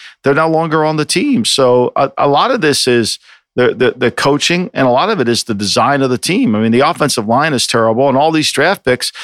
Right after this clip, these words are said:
that people say, "Oh, look, tank for Tua, we got all these picks," they haven't hit.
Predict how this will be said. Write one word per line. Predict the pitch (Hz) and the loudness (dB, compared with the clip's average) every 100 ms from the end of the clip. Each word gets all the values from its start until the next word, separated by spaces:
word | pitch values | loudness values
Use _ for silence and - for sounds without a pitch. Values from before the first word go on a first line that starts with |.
| - | -12
that | - 123 - | -2 -2 0
people | 180 - 135 | -2 0 0
say, | - 151 | 2 2
"Oh, | 139 147 147 | 2 2 2
look, | 143 151 - | 2 -2 -2
tank | 151 156 - | -2 -2 -2
for | 135 | -4
Tua, | - 175 | 0 2
we | 151 135 | 2 2
got | 135 | 2
all | 135 | 2
these | 131 | -2
picks," | - 196 - - - - | -2 -2 -2 -8 -12 -8
they | - | 0
haven't | 147 185 147 | 0 2 2
hit. | 190 339 | 2 0